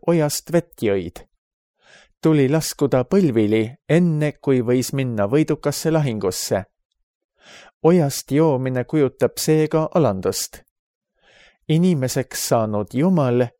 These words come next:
Jeesus Kristus, alandas end tohutult rohkem kui ükski Gideoni meestest. Ta jõi sügavatest kannatuse allikatest, alandades ennast nii, et ta kannatas surma meie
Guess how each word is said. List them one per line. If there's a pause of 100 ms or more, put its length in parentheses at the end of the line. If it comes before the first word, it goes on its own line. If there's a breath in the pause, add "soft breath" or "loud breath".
Jeesus
Kristus, (360)
alandas
end
tohutult
rohkem
kui
ükski
Gideoni
meestest. (880 loud breath)
Ta
jõi
sügavatest
kannatuse
allikatest, (280 soft breath)
alandades
ennast
nii, (100)
et
ta
kannatas
surma
meie